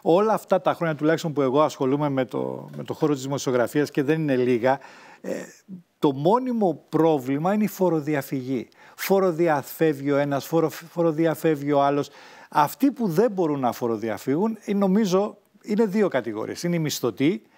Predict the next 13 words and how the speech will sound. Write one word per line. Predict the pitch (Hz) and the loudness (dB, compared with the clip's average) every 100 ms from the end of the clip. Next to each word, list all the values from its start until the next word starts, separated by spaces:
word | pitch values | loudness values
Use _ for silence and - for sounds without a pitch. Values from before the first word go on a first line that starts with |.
| _ _ | _ _
και | - | 0
είναι | 247 | 0
και | 240 | 0
οι | 214 | -2
συνταξιούχοι. | - 196 - 160 - | 0 -2 2 -2 2
Τόσα | 240 233 156 147 | 2 2 0 2
παίρνουν, | 285 277 269 - _ _ - | 2 2 -4 -8 _ _ -4
τόσα | - 247 180 | 2 2 2
φαίνεται | - 190 175 147 | 2 2 2 -2
στο | 151 | -2
σύστημα, | 147 262 202 262 220 | 0 0 2 0 2
τόσα | 226 208 208 | 0 2 2
δίνουν. | 190 | 0